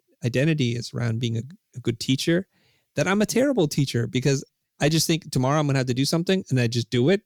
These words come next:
And I don't have that internal voice that's saying, "Well, are you really ready for this?" I don't have those same ideas. And so I'm fascinated. And it, maybe this is the grass is greener,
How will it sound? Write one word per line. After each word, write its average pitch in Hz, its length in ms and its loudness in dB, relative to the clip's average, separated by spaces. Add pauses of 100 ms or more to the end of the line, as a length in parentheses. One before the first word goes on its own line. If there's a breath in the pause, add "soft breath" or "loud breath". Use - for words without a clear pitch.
(120)
And 123 100 0
I 120 60 2
don't 123 180 -2
have 123 180 2
that 123 120 0
internal 120 400 -2
voice 117 340 0
that's - 200 -4
saying, 120 200 -2
"Well, 131 440 0
are 113 60 -6
you 117 140 -4
really 123 240 2
ready 123 300 2
for 127 180 -2
this?" 120 320 0 (580)
I 123 60 -2
don't 151 180 0
have 131 240 0
those 123 200 2
same 120 320 -2 (240)
ideas. 151 440 0
And 117 120 -4
so 117 140 -2
I'm 120 100 -2
fascinated. 117 760 -2 (560)
And 135 120 2
it, 131 100 0
maybe 139 220 2
this 135 80 2
is 131 100 -2
the 120 60 -6
grass 123 280 0
is 139 60 -10
greener, 131 400 0